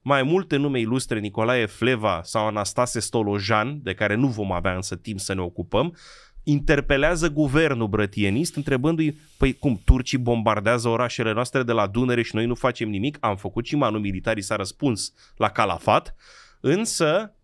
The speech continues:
în momentul ăla urcă, așa cum am povestit, Mihail Cogălnicianu la tribună și anunță că suntem independenți,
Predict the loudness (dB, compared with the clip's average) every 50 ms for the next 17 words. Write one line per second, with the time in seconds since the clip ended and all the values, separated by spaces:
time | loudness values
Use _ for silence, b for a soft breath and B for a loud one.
0 | _ _ -10 -8 -8 -4 -4 -2 0 0 2 2 0 0 0 0 0 2 2 2
1 | 2 2 0 0 0 0 0 0 0 0 0 -2 -4 -4 -2 -2 -2 -2 -2 -2
2 | -2 0 0 -2 -2 -4 -6 -6 -4 -4 -4 -2 0 0 0 0 0 -2 -2 -2
3 | -2 -2 -2 -2 -2 -2 -2 -2 -2 -2 -2 -2 -4 -4 -4 -6 -6 -4 -2 -2
4 | -2 -2 -4 -6 -10 _ _ _ -10 -4 0 0 2 2 2 0 0 -4 -4 -2
5 | -2 0 0 0 0 0 0 0 0 -2 -2 -4 -6 -6 -6 -4 -2 0 0 0
6 | 0 -2 -8